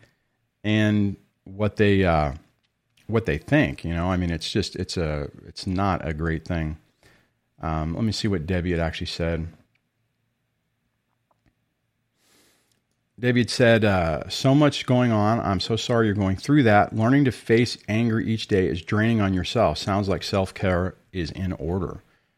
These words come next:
Yeah, I mean, eh, eh, that's a really great point. You know, I mean, I think oftentimes when we're, we're going through this, we forget how important it is to, to, for self-care.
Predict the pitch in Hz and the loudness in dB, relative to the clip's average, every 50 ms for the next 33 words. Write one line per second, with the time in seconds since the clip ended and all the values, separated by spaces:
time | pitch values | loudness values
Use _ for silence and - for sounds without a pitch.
0 | _ _ _ _ _ _ _ _ _ _ _ _ _ _ _ _ _ _ _ _ | _ _ _ _ _ _ _ _ _ _ _ _ _ _ _ _ _ _ _ _
1 | _ _ _ _ _ _ _ _ _ _ - 101 104 87 80 73 - - 107 110 | _ _ _ _ _ _ _ _ _ _ -2 0 2 2 2 0 0 0 2 2
2 | 110 110 - - - - - - _ _ - - - _ _ _ _ _ _ _ | 2 2 0 -2 -6 -10 -10 -10 _ _ -20 -20 -20 _ _ _ _ _ _ _
3 | _ - 151 175 180 - 220 156 143 131 123 110 104 107 101 - - - 131 127 | _ 4 6 6 6 6 8 8 8 8 8 6 6 4 4 2 0 0 0 2
4 | 117 101 87 - - 113 110 113 117 120 120 113 110 - 151 143 131 - - _ | 2 2 0 -2 -2 0 2 2 2 2 2 2 2 4 2 2 2 0 -8 _
5 | _ _ _ _ _ _ _ _ _ _ _ _ _ _ - 110 123 139 135 - | _ _ _ _ _ _ _ _ _ _ _ _ _ _ 2 4 6 6 6 6
6 | 165 147 131 - 143 131 131 127 113 120 120 117 113 110 110 - - 120 110 104 | 4 2 4 4 4 4 4 4 4 4 4 4 4 2 2 0 -2 -2 -2 0
7 | 98 110 110 110 107 92 - - 113 113 107 98 92 - - 120 117 110 - - | 2 2 2 2 2 0 0 0 0 2 2 2 0 0 -2 -4 -4 -4 -4 -4
8 | - 104 98 101 - - 113 120 131 113 92 - - - - - _ _ _ _ | -4 -4 -4 -4 -2 0 2 4 4 4 2 0 -4 -10 -20 -20 _ _ _ _
9 | _ _ _ _ _ _ _ _ _ - - 104 107 107 104 101 98 - - 123 | _ _ _ _ _ _ _ _ _ 2 4 6 6 6 4 2 -2 -2 -2 0
10 | 120 120 110 117 107 98 95 92 90 85 87 87 82 - - - 101 90 87 87 | 0 0 0 0 2 2 2 2 2 0 0 0 -2 -6 -6 -4 -2 0 0 0
11 | 87 - - _ _ - - 98 90 85 82 82 80 80 - - - _ - 104 | -2 -4 -8 _ _ -6 -2 -2 0 0 -2 -2 -4 -6 -8 -14 -20 _ -4 -4
12 | 95 - - 127 131 135 - - - - - - | -2 0 2 2 0 0 -2 -4 -8 -10 -10 -12